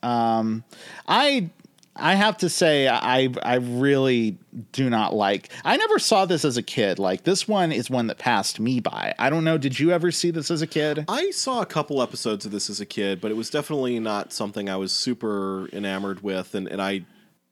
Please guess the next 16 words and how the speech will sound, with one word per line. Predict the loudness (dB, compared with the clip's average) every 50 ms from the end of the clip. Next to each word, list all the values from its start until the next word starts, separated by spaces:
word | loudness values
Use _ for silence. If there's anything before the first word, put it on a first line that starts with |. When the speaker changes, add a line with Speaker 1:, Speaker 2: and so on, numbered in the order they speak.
| _ -4
Speaker 2:
definitely | -4 -4 -2 -4 -4 -4 -4
don't | -4 -4 -4 -4 -4
remember | -4 -4 -4 -4 -4 -4 -4
it | -4 -4 -6
sticking | -6 -6 -6 -6 -6 -6 -6
around | -4 -4 -4 -6 -6
for | -8 -10
very | -8 -6 -6 -6 -6
long. | -6 -6 -6 -6 -4 -4
And | -6 -6
I | -6 -14 -20 -20 -20 -8 -4
mean, | -2 -2 -2
by | 0 0 2 2
all | 2 2 2 0
accounts, | -2 -2 -2 0 0 -2 0 -2
it | -2 -4 -4